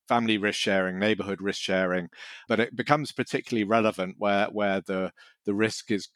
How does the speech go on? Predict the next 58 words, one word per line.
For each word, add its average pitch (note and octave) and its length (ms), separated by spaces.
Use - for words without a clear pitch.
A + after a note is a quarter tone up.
could - 160
happen G#2 340
to G2 260
all G#2+ 260
of G2+ 100
your G2 120
neighbors, G2 460
all G2 200
of F2 80
your F#2+ 100
family, F#2+ 400
all F#2 180
at - 60
the F2+ 80
same F2+ 260
time. D#2 400
And G2 100
many A2+ 200
climate G2 360
risks F#2 280
are G2+ 80
like F#2+ 300
that, F2 260
as F2+ 100
we're F#2 80
seeing F#2 240
in F2 140
Pakistan F2+ 520
with E2 120
the E2 60
floods. F#2+ 500
You - 80
know, F#2+ 140
whole C#3+ 220
communities, G2 840
almost A#2+ 420
a A2 240
whole, G#2 420
the A#2+ 80
whole G#2+ 180
country C3+ 440
is F2 100
being G2+ 200
affected G#2 400
by F#2+ 160
a F#2 40
single G2 440
event. G2 460
And G#2 120
so A#2 160
that A#2 220
traditional C3+ 480
kind A#2 180
of G2 60
sharing A#2 420
of G2 140
risk, G2+ 340
oh, G#2 280